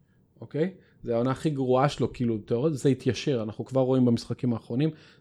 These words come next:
זה מתיישר. אה, מה שקרה, זה לא שהוא לוקח על עצמו, אה, יותר. אה, פר מאה possessions, הוא עושה בדיוק מה שהוא עשה שנה שעברה.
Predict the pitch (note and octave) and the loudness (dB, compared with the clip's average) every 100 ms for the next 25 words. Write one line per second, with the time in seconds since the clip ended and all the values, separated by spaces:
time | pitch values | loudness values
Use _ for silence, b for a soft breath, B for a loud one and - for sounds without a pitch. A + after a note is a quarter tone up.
0 | - G#2+ A2+ A2+ - G#2 - G#2+ F#2+ b | -14 -4 -2 -2 -4 -6 -4 -4 -6 b
1 | b b _ A#2 A#2+ A#2+ A#2+ - - C3+ | b b _ 4 6 8 6 2 -2 -2
2 | D3+ F3 C#3 A#2 D3+ E3 D#3 D#3+ b b | -2 -2 0 6 10 10 8 2 b b
3 | b A#2+ A2 A#2+ A#2 D3 - D#3+ D3+ C#3 | b -10 -2 2 4 4 4 4 6 4
4 | A#2 - C#3 C3 C3 A2+ - B2 A#2+ A#2 | 2 2 2 2 0 0 0 2 2 2
5 | - A#2 A2+ A2 A2+ - C3+ G2 - _ | -2 -2 -2 0 -4 -2 0 -2 -6 _
6 | _ _ _ A2+ A2+ G#2+ - F3+ E3+ E3+ | _ _ _ -2 -2 -2 2 6 6 4
7 | E3 D#3+ C#3 F3+ - F#3+ D3+ - - C#3 | 2 0 2 2 2 2 0 -6 -4 -2
8 | C3+ - E3+ C#3+ C3+ G#3 F3+ D3+ D#3 B2+ | -2 -2 -2 -2 0 0 2 0 0 -4
9 | C3+ C#3 C3 B2 B2 G#2 A2+ A2 | -4 -4 -6 -4 -4 -4 -2 -2